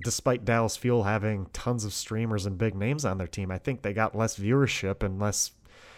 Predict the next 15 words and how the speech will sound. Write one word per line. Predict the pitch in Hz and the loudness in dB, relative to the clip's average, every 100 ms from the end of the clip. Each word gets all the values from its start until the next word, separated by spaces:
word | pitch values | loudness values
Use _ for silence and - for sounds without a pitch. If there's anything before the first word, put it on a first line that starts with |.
| - - | -20 2
less | 120 - | 2 2
fans | 123 113 101 | 2 2 4
paying | - 123 110 | 4 4 -2
attention | - 120 - 104 | -4 -4 -2 -4
to | |
Overwatch | 101 123 131 101 101 - | -2 0 0 0 -2 -2
League | 104 90 | -4 -2
once | 104 - | -2 -2
their | 104 | -6
team | - 117 95 | -4 -6 -4
was | 87 - | -6 -8
clearly | - 120 113 101 | -2 0 2 0
not | 92 101 - | 0 -2 -2
good | 98 113 | 0 0
enough. | 87 87 95 - | 0 -4 -6 -6